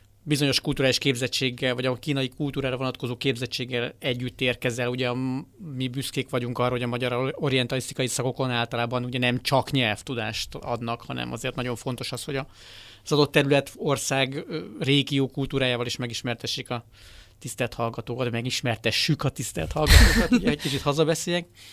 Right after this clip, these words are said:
De hogy, ö, de azért mégiscsak alapvetően más. Tehát amikor leszáll az ember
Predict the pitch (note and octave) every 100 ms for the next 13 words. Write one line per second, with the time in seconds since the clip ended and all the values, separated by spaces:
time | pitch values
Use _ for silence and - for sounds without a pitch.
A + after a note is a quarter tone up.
0 | - - - - - D3+ D#3+ D3 F3 E3
1 | F3+ F3 F3+ G3+ - - - - - -
2 | - - D3+ D3+ D#3+ G3 G#3 D3 - -
3 | _ _ _ _ _ _ _ _ - -
4 | - D#3+ C#3+ - A2+ A#2+ A2+ G#2 G#2 -
5 | A#2 A#2 C3 B2+ B2+ - A#2+ A#2+ A2 A2+